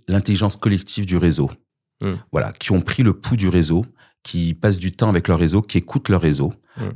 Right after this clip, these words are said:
Speaker 1: Euh, voilà, quand c'est dans un échange dans les deux sens, constructif, et cetera, on est, je suis certain, je
Speaker 2: Hmm.
Speaker 1: suis certain d'une réussite pour les prochaines années. Parce que seul, on peut faire des erreurs.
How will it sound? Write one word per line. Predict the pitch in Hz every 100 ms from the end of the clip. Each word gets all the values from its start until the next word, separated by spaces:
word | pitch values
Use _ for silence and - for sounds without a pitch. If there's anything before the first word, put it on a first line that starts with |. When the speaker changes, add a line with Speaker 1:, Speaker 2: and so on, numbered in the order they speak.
| 73
Speaker 1:
Euh, | 73 73 73 73 73 73 73 71
voilà, | 80 135
quand | - 110
c'est |
dans | 104 98
un | 95 92 92
échange | 98 - 104
dans | 90
les | 85
deux | 82 87
sens, | - 92 92
constructif, | - 95 - 92 - 95 -
et | -
cetera, | 82 - 82 110 - - -
on | 87
est, | 92
je | 98
suis | - 95
certain, | - - 117 - 85 - _ _ _
je | -
Speaker 2:
Hmm. | 95
Speaker 1:
suis | 90
certain | 95 90
d'une | 92 82
réussite | 87 87 - 90
pour | -
les | 67
prochaines | 78 78 76
années. | 67 50 - _ - - -
Parce | - -
que | 92
seul, | - - 127 147 - _
on | -
peut | 104
faire | 92
des | 82 73
erreurs. | 67 60 -